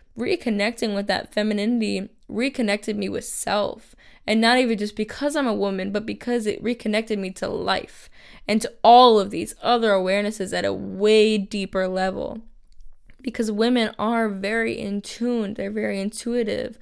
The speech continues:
and that's because we are creators. And having that connection with the femininity, regardless of your sexual orientation, will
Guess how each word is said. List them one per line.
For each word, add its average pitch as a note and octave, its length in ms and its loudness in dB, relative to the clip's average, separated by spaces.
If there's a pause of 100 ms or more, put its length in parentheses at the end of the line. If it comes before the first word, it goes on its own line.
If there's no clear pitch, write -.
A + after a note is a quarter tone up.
(160)
and A#3 140 2
that's A#3 220 0
because A#3+ 720 -2
we G#3 240 -10
are A3+ 340 0
creators. - 960 -4 (380)
And G#3+ 540 0
having B3 420 0
that G#3 420 -4
connection - 880 -6 (340)
with G#3+ 300 -2
the G#3+ 80 -6
femininity, G#3 640 -4
regardless G3 880 0
of F#3 340 -2
your F#3 360 0 (640)
sexual G#3 600 -2
orientation, G3+ 1160 -6
will G#3 560 -4